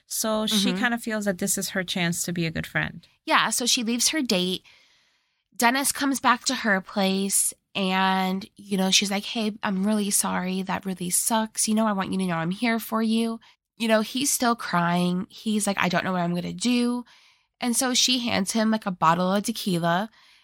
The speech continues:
Speaker 2: and a bag of shrooms. And she's like, "Drink this, eat this." And he's like, "What?" She's like,
Speaker 1: <laughs>
Speaker 2: "Yeah." She takes a bite of the shroom and a shot of the tequila. He takes a shot of the tequila and he's like, "Do I eat the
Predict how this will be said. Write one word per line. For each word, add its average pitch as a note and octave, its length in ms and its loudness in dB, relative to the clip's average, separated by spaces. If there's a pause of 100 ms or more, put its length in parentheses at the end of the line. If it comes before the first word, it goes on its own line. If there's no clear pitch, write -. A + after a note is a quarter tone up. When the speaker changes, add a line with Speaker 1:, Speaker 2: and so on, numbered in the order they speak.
(140)
Speaker 2:
and G3 140 0
a G#3+ 60 2
bag F3+ 340 2
of A#3 80 -2
shrooms. F#3 720 2
And G#3+ 100 2
she's G#3+ 200 2
like, G3 260 0 (300)
"Drink A3 320 0
this, G#3 340 0
eat F#3 300 -6
this." - 600 0 (720)
And G3+ 100 -2
he's G#3+ 220 2
like, G3 160 0 (160)
"What?" A3+ 260 -2 (640)
She's A#3 140 2
like, C#4 140 4
Speaker 1:
<laughs> A#3+ 100 4
Speaker 2:
"Yeah." F#3 160 2 (220)
She - 200 2
takes D4 260 0
a A#3+ 60 0
bite F#3+ 180 2
of G#3 80 -6
the A3 60 -4
shroom F#3+ 500 2
and F3 100 0
a F3 40 -4
shot F3+ 400 2
of G#3 160 -4
the A3 80 -2
tequila. F3+ 600 -2 (640)
He B3+ 560 0 (380)
takes A3 300 0
a - 20 -6
shot F#3+ 260 4
of G#3 60 -2
the G#3 100 -2
tequila G3+ 400 -2
and G#3+ 80 2
he's G#3 160 4
like, G3+ 140 0
"Do G3+ 80 0
I F#3 140 2
eat G#3+ 160 -4
the A3 80 0